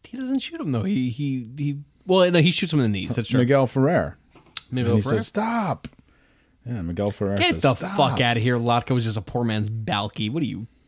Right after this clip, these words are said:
Speaker 1: fucking ridiculous?
Speaker 2: Who says
Speaker 1: Boot.
Speaker 2: that?
Speaker 1: I'm fucking kicking him out. That's it.
Speaker 2: Boot.
Speaker 1: You're out.
Speaker 2: Done.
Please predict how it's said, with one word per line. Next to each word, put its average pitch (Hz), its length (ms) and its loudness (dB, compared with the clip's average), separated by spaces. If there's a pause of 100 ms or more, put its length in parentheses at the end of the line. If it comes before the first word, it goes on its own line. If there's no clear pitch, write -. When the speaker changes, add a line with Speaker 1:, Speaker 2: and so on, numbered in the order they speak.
Speaker 1:
fucking 202 320 -8
ridiculous? 143 800 -4 (640)
Speaker 2:
Who 139 180 -2
says 113 340 -4
Speaker 1:
Boot. 135 300 2 (160)
Speaker 2:
that? 123 60 -4
Speaker 1:
I'm 117 160 -2
fucking 123 300 2
kicking 139 240 2
him 123 100 6
out. 107 200 2
That's 110 180 0
it. 113 160 0 (200)
Speaker 2:
Boot. 104 420 2
Speaker 1:
You're 131 200 2
out. 127 180 4
Speaker 2:
Done. 82 220 -6